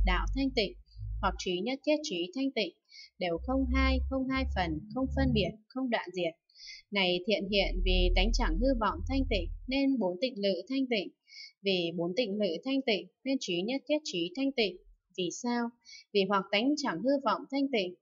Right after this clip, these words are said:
hoặc bốn tịnh lự thanh tịnh, hoặc trí nhất thiết trí thanh tịnh, đều không hai, không hai phần, không phân biệt, không đoạn diệt.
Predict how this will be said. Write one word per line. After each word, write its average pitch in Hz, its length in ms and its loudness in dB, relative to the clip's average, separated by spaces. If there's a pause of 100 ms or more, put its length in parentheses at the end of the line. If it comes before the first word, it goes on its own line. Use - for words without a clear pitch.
(100)
hoặc 190 200 -2
bốn 180 220 0
tịnh 226 160 -4
lự 196 300 0
thanh 277 220 0
tịnh, 202 240 -2 (140)
hoặc 180 140 -10
trí 180 240 -4
nhất 262 260 -2
thiết 302 160 4
trí 180 320 -4
thanh 277 140 0
tịnh, 220 240 -2 (480)
đều 170 340 -2
không 262 300 -2
hai, 262 220 2 (120)
không 262 200 0
hai 262 160 -2 (100)
phần, 165 240 0 (100)
không 262 180 -2 (100)
phân 262 180 0
biệt, 180 180 0 (140)
không 262 240 -2
đoạn 202 240 0
diệt. 175 220 -2